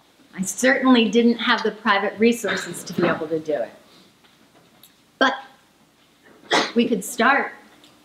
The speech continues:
right? How do we start? Um, well, for one, to get the resources we would need to become a, like, non-independently wealthy, so somebody could have, um,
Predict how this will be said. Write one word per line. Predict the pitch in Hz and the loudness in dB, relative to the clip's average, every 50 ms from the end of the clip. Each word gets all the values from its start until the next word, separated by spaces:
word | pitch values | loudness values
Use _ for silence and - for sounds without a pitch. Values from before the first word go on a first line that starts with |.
| _ _ _ 180 | _ _ _ -16
right? | 190 220 254 - - _ _ _ _ _ _ _ | -14 -14 -14 -14 -16 _ _ _ _ _ _ _
How | - - 233 226 240 | -4 -2 0 2 2
do | 233 226 | 2 0
we | 226 226 | 0 -2
start? | 214 - - 226 220 208 165 - - - - - - _ _ - - - - - - - _ - - - _ _ - - _ _ _ _ | -4 -2 -2 0 0 0 -2 -4 -10 -14 -20 -20 -20 _ _ -20 -20 -20 -20 -20 -20 -20 _ -20 -20 -20 _ _ -20 -20 _ _ _ _
Um, | - 226 214 208 208 202 202 202 202 208 208 214 | 0 2 4 4 6 6 6 4 4 4 2 2
well, | 226 220 220 220 220 220 | 4 4 4 4 2 2
for | - 233 220 214 | 2 2 2 2
one, | 226 247 285 294 262 240 233 240 247 269 262 - - - - _ - | 4 4 4 4 4 4 4 2 2 0 -2 -6 -10 -14 -20 _ -4
to | - 226 | 0 2
get | 220 220 220 | 2 2 2
the | 233 233 | 2 2
resources | 220 247 262 285 - - 247 226 226 226 226 - 220 214 214 214 214 - - - - - - - - - _ _ _ _ _ _ _ _ _ _ _ _ _ _ _ - 214 - - - - - - - - - | 4 4 4 2 2 0 0 0 0 0 0 2 4 4 4 2 0 -4 -10 -14 -16 -20 -20 -20 -20 -20 _ _ _ _ _ _ _ _ _ _ _ _ _ _ _ -4 -2 -2 -2 -4 -8 -10 -12 -12 -10 -6
we | 220 202 226 240 240 233 233 233 | -2 0 2 2 4 4 2 2
would | 208 214 226 214 214 202 | 2 4 4 4 4 4
need | 220 220 214 208 208 208 208 | 4 4 4 4 2 2 0
to | - 226 208 196 196 | 2 0 0 0 0
become | 190 190 214 208 208 226 220 202 202 | -2 -4 -6 -6 -6 -6 -6 -2 0
a, | 196 190 185 190 190 - - - - _ _ - | 0 0 0 -2 -6 -12 -18 -20 -20 _ _ -8
like, | 202 202 190 196 190 - - - - | -2 -2 -2 -2 -2 -6 -12 -8 -2
non-independently | 208 214 220 214 220 214 214 208 202 202 233 202 196 190 196 190 | 0 2 4 4 4 2 0 0 -2 -2 -2 -2 -2 -2 -4 0
wealthy, | 190 208 220 214 - 185 202 | 2 2 2 2 0 -4 -6
so | 208 - 202 190 | -4 -2 -2 -2
somebody | 190 - 226 247 233 214 220 214 | 0 2 2 4 4 4 2 0
could | 214 233 233 196 185 - - - - | 0 -2 -2 -2 -2 -6 -12 -16 -10
have, | - 214 185 180 180 180 - - - - _ _ - - - - - - | -4 -2 0 0 0 -2 -6 -12 -20 -20 _ _ -20 -20 -20 -16 -8 -4
um, | 190 185 180 180 170 170 175 175 | -2 0 0 2 2 0 0 -2